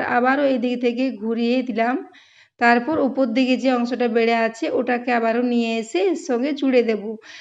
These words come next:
তাহলে এটা ত্রিকোণ আকারের একটা পুর ভরা পরোটা হয়ে যাবে।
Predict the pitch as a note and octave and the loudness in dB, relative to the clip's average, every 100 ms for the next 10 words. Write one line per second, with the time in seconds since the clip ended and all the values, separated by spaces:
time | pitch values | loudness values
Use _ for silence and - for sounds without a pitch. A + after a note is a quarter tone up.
0 | - - B3 C4 D4 C#4+ D4 B3+ B3 C4+ | -8 0 4 4 6 4 4 2 2 0
1 | C#4 C4 B3 C#4+ D4+ C4 A#3+ A#3+ A#3 C4 | 0 -2 0 0 0 0 0 0 2 2
2 | A#3+ B3 C4 C4 A#3+ A#3+ G#3 A#3+ B3+ C#4 | 0 -2 -4 -2 -2 0 0 0 0 0
3 | B3+ A#3 A3+ D#4 E4+ D4+ A#3 A3+ G#3+ G#3 | 0 0 -2 -4 -2 2 2 2 0 -2